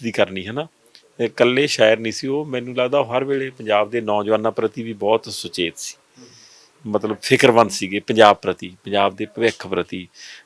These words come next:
ਉਹਨਾਂ ਨੇ ਕਿਸਾਨਾਂ ਦੀ ਵੀ ਗੱਲ ਕਰਨੀ, ਮਜ਼ਦੂਰਾਂ ਦੀ ਵੀ ਕਰਨੀ, ਅਹ, ਸਾਡੇ ਮੁਲਾਜ਼ਮਾਂ ਦੀ ਵੀ ਕਰਨੀ, ਨੌਜਵਾਨਾਂ ਦੀ ਬਹੁਤ ਉਹਨਾਂ ਨੇ ਗੱਲ ਮੇਰੇ ਨਾਲ ਕਰਨੀ, ਕਿਉਂਕਿ ਮੇਰਾ ਸੰਬੰਧ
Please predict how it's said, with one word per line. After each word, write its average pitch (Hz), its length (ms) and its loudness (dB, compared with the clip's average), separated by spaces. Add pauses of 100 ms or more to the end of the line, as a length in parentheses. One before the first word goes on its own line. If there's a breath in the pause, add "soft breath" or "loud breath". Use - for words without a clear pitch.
ਉਹਨਾਂ 117 160 2
ਨੇ 113 120 2
ਕਿਸਾਨਾਂ 101 460 0
ਦੀ 101 100 -4
ਵੀ 101 120 -4
ਗੱਲ 92 200 -4
ਕਰਨੀ, 95 380 -6
ਮਜ਼ਦੂਰਾਂ 107 480 2
ਦੀ 101 120 -4
ਵੀ 98 120 -6
ਕਰਨੀ, 92 680 -8
ਅਹ, 95 600 -8
ਸਾਡੇ 98 420 -2
ਮੁਲਾਜ਼ਮਾਂ 101 520 2
ਦੀ 110 100 -6
ਵੀ 107 120 -8
ਕਰਨੀ, 95 340 -6
ਨੌਜਵਾਨਾਂ 127 520 10
ਦੀ 139 80 0
ਬਹੁਤ 120 260 2
ਉਹਨਾਂ 120 140 0
ਨੇ 117 80 2
ਗੱਲ 104 200 6
ਮੇਰੇ 101 160 0
ਨਾਲ 104 120 4
ਕਰਨੀ, 104 280 0
ਕਿਉਂਕਿ 113 240 -2
ਮੇਰਾ 110 260 4
ਸੰਬੰਧ 117 340 -2